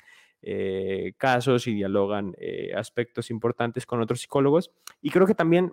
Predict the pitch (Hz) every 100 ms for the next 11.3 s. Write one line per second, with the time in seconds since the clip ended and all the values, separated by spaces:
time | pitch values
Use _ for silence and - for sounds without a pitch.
0 | - 131 117 131 131 151 170 113 78 98
1 | - 117 - 143 147 131 123 120 127 135
2 | 143 131 113 110 120 120 120 - 127 117
3 | 110 135 127 139 120 110 117 147 - _
4 | _ _ _ _ _ _ _ _ _ _
5 | 180 139 123 120 117 117 110 110 104 -
6 | - 139 - 180 190 170 123 113 120 113
7 | 107 104 113 117 123 - _ _ _ 104
8 | 107 104 104 104 104 - 139 131 - -
9 | 127 123 113 104 92 151 151 131 101 101
10 | 123 113 - 104 95 - - 113 - 120
11 | - 113